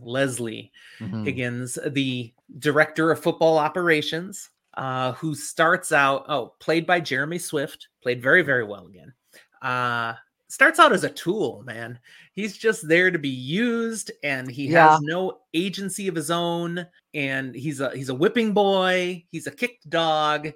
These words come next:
Speaker 1: He
Speaker 2: Yeah.
Speaker 1: He wants to do his job, but he knows his job is not really to do anything helpful, 'cause he
Speaker 2: Yeah.
Speaker 1: knows what Rebecca's doing pretty
Speaker 2: Right.
Speaker 1: early on, you know, and yet he really likes Ted.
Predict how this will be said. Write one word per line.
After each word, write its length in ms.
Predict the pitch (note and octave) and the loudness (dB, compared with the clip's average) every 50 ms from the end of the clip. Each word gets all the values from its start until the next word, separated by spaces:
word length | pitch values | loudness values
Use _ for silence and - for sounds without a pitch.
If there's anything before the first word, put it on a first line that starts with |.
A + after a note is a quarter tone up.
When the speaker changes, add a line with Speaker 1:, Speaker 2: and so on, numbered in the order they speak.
| _ _ _ | _ _ _
Speaker 1:
He 260 | - - E3 D#3 C3+ | -14 -10 -6 -4 0
Speaker 2:
Yeah. 280 | B2 B2 A#2+ A#2+ A#2+ A#2+ _ _ _ _ _ _ - | 2 4 4 2 2 -2 _ _ _ _ _ _ -20
Speaker 1:
He 180 | E3 - - F3+ | -16 -12 -10 -10
wants 460 | E3 D#3 E3+ F3 F#3 G#3+ A#3+ A#3 - | -8 -4 -4 -2 -2 -2 -4 -6 -6
to 120 | - A#3 | -6 -6
do 240 | A3+ F3 G#3+ A3+ A3+ | -6 -4 -4 -2 0
his 240 | F#3+ G3 G#3+ F3+ E3 | 0 0 -2 -4 -8
job, 500 | - - G#3 G3+ G3 G3 G3+ G3+ F#3+ E3+ | -6 -2 -2 0 0 0 0 -2 -2 0
but 120 | G3 F#3+ | -2 -2
he 100 | D#3+ F#3 | -2 -2
knows 360 | F#3 F3+ F3+ F#3 F#3+ F#3+ - - | -4 -2 -2 -2 -2 -4 -6 -8
his 140 | F#3+ E3 | -12 -12
job 500 | - - - F#3 F#3 F#3 F#3 F#3 F3+ E3+ | -10 -4 -2 0 0 0 0 -2 -2 -2
is 380 | F3 E3+ E3+ E3 - - - - _ _ _ E3+ | -2 -4 -4 -6 -10 -12 -12 -14 _ _ _ -10
not 400 | D#3+ D#3 E3 E3+ F3+ F#3+ G3 - _ - | -6 -4 -2 -2 -2 -4 -6 -10 _ -8
really 380 | D#3 E3 F3+ F#3 F3+ F#3 F#3+ E3+ | -4 -2 0 0 0 -2 -4 -6
to 80 | F3 | -8
do 220 | E3 D#3 F#3 E3+ F3 | -8 -6 -4 -4 -4
anything 360 | F3 F#3 F#3 F3+ - F#3+ F#3+ | -2 -4 -4 -4 -4 -4 -2
helpful, 680 | F3 F#3 G#3 A#3 A3+ - - G#3+ F3 C3+ A#2 - - _ _ _ _ _ - | 0 0 0 -2 -2 -2 -2 0 0 0 0 -4 -8 _ _ _ _ _ -6
'cause 120 | F3+ D#3+ | -4 -2
he 60 | A2 | 0
Speaker 2:
Yeah. 200 | - F#3+ F#3+ C4 | 0 0 0 0
Speaker 1:
knows 400 | C#4 B3+ B3 C#4+ D#4 D4+ - - F3+ | 2 2 4 4 4 2 2 2 2
what 140 | G3 D#3 | 2 2
Rebecca's 500 | D#3+ E3 D#3 D#3 D#3 C#3+ - C#3 B2+ A#2+ | 2 2 4 4 2 2 2 0 -4 -2
doing 320 | A#2 C3 C3 A#2+ G2+ D#2 - _ _ _ _ _ _ _ | -2 -4 -4 -4 -6 -10 -16 _ _ _ _ _ _ _
pretty 220 | - A#3 A3+ G#3 | 2 2 4 4
Speaker 2:
Right. 100 | G3 G3+ | 2 2
Speaker 1:
early 320 | G3+ G#3 G3+ F#3+ F#3+ F#3+ G3 | 2 0 0 0 0 2 2
on, 320 | G3 F#3+ D#3 A#2+ G#2 - - _ _ _ | 2 2 2 0 -2 -6 -12 _ _ _
you 120 | - C#3+ C3 | -10 -8 -4
know, 340 | C3+ C3 C3+ D3 E3 F3 | -4 -2 0 0 0 0
and 340 | F3 B2+ C3+ F3+ F3+ F3 F3+ | 0 0 0 0 0 -2 0
yet 320 | F3+ F#3 F3+ E3+ - - _ _ _ | 2 2 2 2 2 -2 _ _ _
he 280 | _ - - - E3 D3 | _ -20 -16 -12 -10 -10
really 540 | C3 B2+ C3+ D#3 F#3+ G#3+ G#3 G3+ G3+ G3 F#3 | -10 -8 -8 -6 -6 -6 -6 -8 -8 -8 -8
likes 460 | E3+ F3 F3+ F#3 F#3 F3+ - - - - | -8 -8 -8 -10 -10 -12 -14 -16 -16 -14
Ted. 640 | - - F3 F3 E3+ E3+ C3+ A#2+ G2 - - - | -14 -12 -10 -8 -6 -6 -6 -6 -8 -8 -14 -20